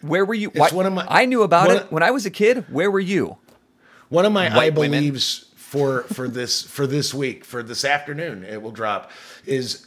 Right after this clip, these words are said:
Speaker 2: I believe that assigning cultural importance to She-Hulk Attorney at Law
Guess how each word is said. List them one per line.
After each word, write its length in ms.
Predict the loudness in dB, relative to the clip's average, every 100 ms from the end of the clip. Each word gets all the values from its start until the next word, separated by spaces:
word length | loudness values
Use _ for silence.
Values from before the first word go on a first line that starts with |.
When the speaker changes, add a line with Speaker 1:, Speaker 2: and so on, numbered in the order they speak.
| _ _
Speaker 2:
I 140 | -2 -2
believe 380 | -2 -2 -4 -4
that 120 | -6
assigning 540 | -6 -6 -6 -6 -8
cultural 540 | -8 -6 -6 -6 -8 -6
importance 560 | -8 -8 -8 -8 -12
to 120 | -10
She-Hulk 720 | -12 -10 -10 -10 -6 -4 -6 -8
Attorney 420 | -16 -12 -10 -8
at 140 | -8 -8
Law 380 | -6 -4 -4